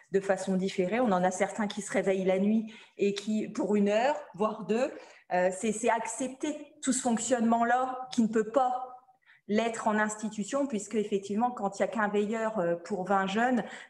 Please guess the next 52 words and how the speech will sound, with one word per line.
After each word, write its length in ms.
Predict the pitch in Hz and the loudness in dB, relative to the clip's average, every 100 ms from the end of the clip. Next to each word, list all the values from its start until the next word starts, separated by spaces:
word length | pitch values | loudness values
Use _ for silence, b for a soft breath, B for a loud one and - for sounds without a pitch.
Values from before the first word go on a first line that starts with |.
| - | -2
nous 120 | 214 | 2
aujourd'hui, 480 | 208 196 190 190 233 | 2 2 0 0 0
voilà, 240 | 208 220 | 2 0
c'est, 200 | 175 196 | 0 -4
c'est, 340 | - - 185 - | -4 -4 -4 -6
c'est 200 | - 202 | -6 -4
beaucoup 280 | 175 214 220 | -2 -4 -4
plus 180 | - 220 | -6 -8
contenant 600 | - 214 214 226 262 262 B B B - | -2 -2 2 2 2 -2 B B B 0
et, 720 | 190 185 175 - - 185 180 | 2 4 2 0 0 2 4
et, 60 | |
euh, 280 | 165 160 156 156 | 2 -2 -4 -2
un 160 | - 180 | 0 0
groupe 320 | - 277 - - - _ _ | 2 0 0 -12 -18 _ _
plus 180 | - 214 | -2 0
réduit, 360 | 208 196 226 | 2 0 0
ce 100 | 254 | -4
qui 120 | - 202 | -4 0
permet 500 | 196 180 226 240 - - | 0 2 0 0 -8 -2
d'accompagner 640 | 170 202 226 226 208 233 | -2 0 -2 0 0 0
ce 180 | 220 202 | 0 0
jeune-là 340 | 196 196 220 | 0 2 0
pendant 300 | 220 196 180 | 0 0 2
le 160 | 185 180 | 0 0
temps 180 | 202 190 | 0 0
de 60 | |
nuit. 340 | 202 233 220 - B B B B B B _ _ _ _ _ _ - - | 2 0 -2 -14 B B B B B B _ _ _ _ _ _ -18 -2
Et, 200 | 202 214 | 0 2
euh, 220 | 185 175 165 | 2 2 0
on 140 | 185 | 0
essaye 280 | 196 202 233 | 0 0 -2
de 100 | 196 | 0
respecter 520 | 190 202 - 208 - | 0 -2 -2 -4 -4
vraiment 500 | 214 202 214 240 226 - | -2 0 2 0 0 -2
au 80 | 202 | -2
cours 200 | 247 208 | -2 0
de 80 | |
la 140 | 208 208 | 2 2
journée 460 | 208 214 220 247 | 0 2 2 0
le 160 | 208 202 | 0 0
rythme, 340 | 202 254 262 | 2 -2 0
hein, 80 | 190 | -2
que 120 | 202 | -2
ça 120 | - 202 | -2 -2
soit 220 | 214 202 | -2 -4
pour 140 | 190 | 0
le 160 | 190 185 | 0 0
temps 160 | 226 | -2
de 80 | 214 | -2
repas, 720 | 190 196 190 226 226 220 220 226 | 2 0 2 0 2 2 2 -2
pour, 220 | 208 185 | -4 0
euh, 220 | 180 175 | 2 2